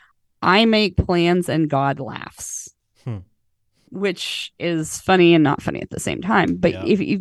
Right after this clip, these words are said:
Speaker 1: you think about it, it's one of those situations where everybody in your family could have lived till ninety, and then you could walk out on the street and get hit by a bus. So what we've gotta do is we've got to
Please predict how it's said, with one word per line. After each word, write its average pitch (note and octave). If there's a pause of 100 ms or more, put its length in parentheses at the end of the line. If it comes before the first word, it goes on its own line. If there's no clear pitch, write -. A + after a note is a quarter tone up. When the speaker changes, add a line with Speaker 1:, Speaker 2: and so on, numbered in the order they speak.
Speaker 1:
you F#3+
think F4+
about D#3
it, G3
it's -
one G3
of G3+
those G3
situations E3+
where E3+
everybody A3
in G#3
your F#3+
family E3+
could E3+
have E3
lived F3
till F#3
ninety, D#3
and E3
then D#3+
you F3
could F3
walk E3
out F3+
on F3
the E3
street -
and F3
get D#3
hit E3
by D#3
a E3+
bus. - (600)
So F#3+
what F#3+
we've A3+
gotta F#3
do G3+
is F3
we've F3
got F#3
to D#3